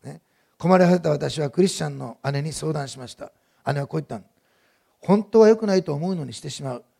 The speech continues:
頭では分かっているのに実行できない。それは人の心に罪があるから。イエス・キリストはこの罪を取り除くために、あなたの身代わりとなって死んでくださったんだよ」って言ってください。ところがね、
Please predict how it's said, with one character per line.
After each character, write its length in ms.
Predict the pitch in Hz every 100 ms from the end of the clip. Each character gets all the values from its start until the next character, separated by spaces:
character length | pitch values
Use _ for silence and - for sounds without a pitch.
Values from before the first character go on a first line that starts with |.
| _ _
頭 320 | 120 123 220
で 60 | 202
は 120 | 165
分 60 | 151
か 60 |
っ 100 | 208
て 80 | -
い 20 |
る 40 | 160
の 40 |
に 60 | 127
実 120 | 143
行 120 | - 170
で 100 | 156
き 80 |
な 100 | 151
い。 80 | 110 _ _ _ _
そ 140 | 165
れ 60 | 165
は 100 | 160
人 160 | 208
の 100 | 214
心 200 | 208 202
に 60 | 147
罪 180 | - 214
が 80 | 165
あ 40 |
る 80 | 135
か 100 | 104
ら。 120 | 98 _ _ _ _ _ _
イ 100 | 160
エ 60 | 214
ス・ 140 | -
キ 80 | -
リ 60 | 175
ス 80 |
ト 60 | -
は 60 | 160
こ 100 | 180
の 80 | 170
罪 200 | - 240
を 80 |
取 160 | 202 196
り 40 |
除 80 | 202
く 80 | 220
た 120 | 208
め 140 | 208 240
に、 140 | 185 _ _ _ _
あ 100 | -
な 120 | 208
た 120 | 233 202
の 80 | 143
身 140 | 143
代 100 | 202
わ 60 | 233
り 60 |
と 100 | 233
な 100 | 247
っ 40 | 254
て 120 | -
死 120 | -
ん 40 |
で 60 | 180
く 60 | 170
だ 80 |
さ 100 | 160
っ 40 | 165
た 140 | -
ん 40 | 139
だ 60 |
よ」 60 | 196
っ 20 |
て 60 | -
言 80 | 127
っ 20 |
て 80 | -
く 20 |
だ 60 | -
さ 100 | _
い。 20 | _ _ _ _ _
と 120 | - -
こ 80 |
ろ 60 | 160
が 120 | 175
ね、 120 | 180